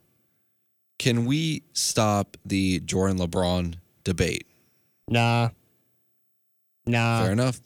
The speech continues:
Speaker 2: Because, and let me tell you why. You, you know, Jordan always had guys,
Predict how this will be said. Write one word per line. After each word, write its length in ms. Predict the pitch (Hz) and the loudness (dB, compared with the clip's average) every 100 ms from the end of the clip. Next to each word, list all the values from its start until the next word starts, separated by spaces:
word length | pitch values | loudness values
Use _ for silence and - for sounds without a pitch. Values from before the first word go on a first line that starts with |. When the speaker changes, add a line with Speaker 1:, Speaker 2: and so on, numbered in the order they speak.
| _ | _
Speaker 2:
Because, 320 | 156 151 180 | -2 2 2
and 400 | 156 170 180 185 | 2 0 2 2
let 100 | 190 | 2
me 80 | 185 | 2
tell 180 | 151 139 | 2 2
you 120 | 120 | 2
why. 720 | 107 104 107 107 107 120 - 64 | 2 0 0 0 -2 -4 -10 -10
You, 340 | 131 147 139 | -4 -2 -2
you 220 | 127 143 | -2 0
know, 460 | 139 135 127 117 117 - _ _ _ _ _ _ _ _ _ _ _ _ _ | 2 2 2 0 -4 -8 _ _ _ _ _ _ _ _ _ _ _ _ _
Jordan 640 | 151 160 202 220 196 165 143 | -2 2 4 4 2 0 0
always 440 | - 147 143 127 120 | 0 2 2 0 0
had 260 | 123 113 | -2 -2
guys, 640 | 110 107 101 78 55 - | -2 -2 -4 -6 -8 -10